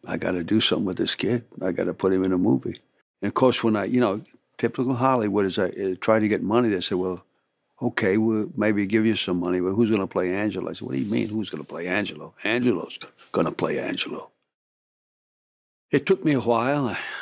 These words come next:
I traveled around with him. I slept on the floor with him. I met gypsies all over the, America, and, uh, till finally we just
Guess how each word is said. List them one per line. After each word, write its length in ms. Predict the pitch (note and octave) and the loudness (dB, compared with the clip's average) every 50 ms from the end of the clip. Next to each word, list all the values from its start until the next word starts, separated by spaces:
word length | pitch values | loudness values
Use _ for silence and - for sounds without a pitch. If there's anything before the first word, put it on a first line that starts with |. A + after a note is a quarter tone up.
| - - | -8 -6
I 120 | G#2 G2+ | -4 -4
traveled 440 | - - - A2+ A2 A2 G#2+ G#2+ G#2+ | -2 0 2 4 4 4 2 2 0
around 380 | G#2 G2 G2 G2 G2 G2 F#2+ F#2+ | 0 0 0 0 0 0 0 0
with 160 | F#2+ F#2+ F#2+ | 0 0 0
him. 180 | F#2 F#2 F#2 F2+ | 0 0 0 -2
I 100 | F2+ F2 | -2 -4
slept 420 | - - - - G#2 G2+ - - | -4 -4 -2 0 0 0 0 0
on 120 | G#2 G2 G2 | 0 2 0
the 60 | F#2 | 0
floor 400 | - - - G2 G2+ G2+ G2 G2 | -2 -2 0 2 4 4 4 4
with 200 | F2+ F#2 F2 G2 | 2 0 0 0
him. 180 | G2 G2 F#2+ | 0 0 0
I 220 | F2+ F2+ F#2 F2+ F#2+ | -2 -2 -4 -4 -4
met 300 | F#2+ - F#2 G2 G2 - _ _ - | -4 -2 0 0 0 -2 _ _ -4
gypsies 440 | - - G#2+ - - - G2 G2 F#2 | 0 0 0 0 2 0 2 2 2
all 280 | F#2+ F2+ F2+ G2 G2+ F#2+ | 2 2 4 4 6 4
over 160 | F#2 F2+ F2+ | 4 2 2
the, 160 | F#2 F2+ E2+ - _ - - | 0 -2 -4 -8 _ -12 -6
America, 600 | F2+ F2+ F2 F#2 F#2 F#2+ F#2 F2+ F2 - - F2+ | -2 0 2 4 4 4 4 4 2 0 0 0
and, 360 | F2+ F2+ F2+ F2 E2+ F2 F2 | 0 0 0 0 -2 -2 -2
uh, 300 | F2+ F2 F2 E2+ E2 E2 - - _ _ _ _ _ _ _ _ _ _ _ _ _ _ _ _ _ _ _ - | -2 -2 -2 -2 -4 -6 -8 -12 _ _ _ _ _ _ _ _ _ _ _ _ _ _ _ _ _ _ _ -8
till 160 | - - E2+ | -6 -4 -4
finally 540 | - - - F2+ F#2+ G2 F#2 F#2 G2 G2 F#2+ | -4 -4 -4 -2 0 0 0 0 0 0 0
we 160 | F#2 F#2+ F#2+ | 0 0 -2
just 300 | F2+ - G2 F2+ - - | -2 -2 -4 -4 -4 -8